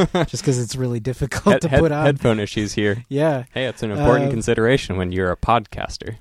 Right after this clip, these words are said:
Speaker 1: And it, it's, it's honestly been, like, really close
Speaker 2: Mm.
Speaker 1: either way. But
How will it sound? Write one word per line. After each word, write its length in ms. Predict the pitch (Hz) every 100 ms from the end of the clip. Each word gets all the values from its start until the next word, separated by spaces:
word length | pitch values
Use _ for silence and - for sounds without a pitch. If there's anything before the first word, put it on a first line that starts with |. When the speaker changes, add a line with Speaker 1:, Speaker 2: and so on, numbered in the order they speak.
| -
Speaker 1:
And 200 | 175 170
it, 160 | 156 -
it's, 340 | 143 - 160 -
it's 140 | 135
honestly 440 | 147 247 214 156 120
been, 180 | 127
like, 180 | 120 113 -
really 460 | 117 110 131 151 135
close 720 | - - 135 117 - - - -
Speaker 2:
Mm. 560 | 92 98 98 90 87 90
Speaker 1:
either 220 | 139 131
way. 260 | 135 120 - - - _ -
But 260 | 151 139